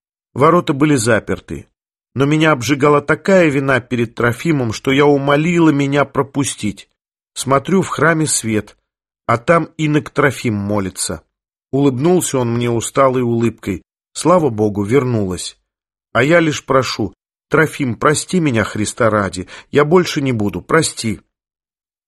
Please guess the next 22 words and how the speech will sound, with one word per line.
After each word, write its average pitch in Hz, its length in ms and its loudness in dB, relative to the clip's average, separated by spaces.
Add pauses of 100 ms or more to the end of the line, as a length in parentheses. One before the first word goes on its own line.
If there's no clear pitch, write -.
Когда 143 300 2
мне 160 220 2
исполнилось 151 680 0
шестнадцать 135 760 -4
лет, 170 220 0 (420)
вопроса 147 600 2
о 139 40 4
выборе 139 400 0
пути 143 340 -4
для 131 200 2
меня 143 240 0
уж 135 240 -2
не 113 140 -2
было. 85 340 -10 (460)
Я 151 140 4
хотела 165 360 2
быть 151 240 -2
такой 160 320 2
же, 147 160 -2
как - 260 -2
инок 151 280 0
Трофим, 135 480 -2